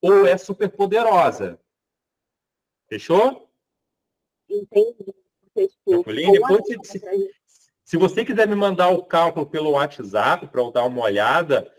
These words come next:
Speaker 1: pra ver a bola de cristal que você <laughs> fez ali na hora, tu manda, que a gente vê
Speaker 2: Então,
Speaker 1: lá
Speaker 2: pois é.
Speaker 1: o que que aconteceu, tá
Speaker 2: Eu,
Speaker 1: bom?
Speaker 2: porque eu fiz pelo sorvetão e não deu certo. Daí eu tive que fazer pelo sorvete.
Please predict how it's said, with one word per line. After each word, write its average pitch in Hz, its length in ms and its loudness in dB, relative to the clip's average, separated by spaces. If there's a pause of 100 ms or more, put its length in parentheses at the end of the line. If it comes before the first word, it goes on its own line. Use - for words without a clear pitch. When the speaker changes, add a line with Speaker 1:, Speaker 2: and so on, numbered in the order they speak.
(240)
Speaker 1:
pra 123 180 0
ver 120 1000 -2 (420)
a 123 100 -2
bola 131 320 2
de - 120 -12
cristal 139 480 -4
que 147 80 -10
você 127 300 -6
<laughs> - 60 -20
fez 143 160 -2
ali 127 220 0
na 120 140 -2
hora, 147 440 0
tu 175 160 -4
manda, 220 360 0
que 135 80 -6
a - 20 -6
gente 127 260 -8
vê 151 120 -4
Speaker 2:
Então, - 120 0
Speaker 1:
lá 440 200 4
Speaker 2:
pois 294 160 6
é. 170 280 -2 (480)
Speaker 1:
o 139 120 -16
que 147 160 -8
que 170 40 0
aconteceu, 170 680 0
tá - 80 2
Speaker 2:
Eu, 254 40 2
Speaker 1:
bom? - 200 2 (640)
Speaker 2:
porque 233 220 -8
eu 233 140 6
fiz 233 300 -4
pelo 214 260 6
sorvetão 208 920 2
e 403 100 0
não 403 260 2
deu 240 240 -6
certo. 160 540 -10 (720)
Daí 208 220 4
eu 208 80 4
tive 220 240 0
que - 100 -20
fazer 190 300 -2
pelo 180 260 -2
sorvete. 185 840 0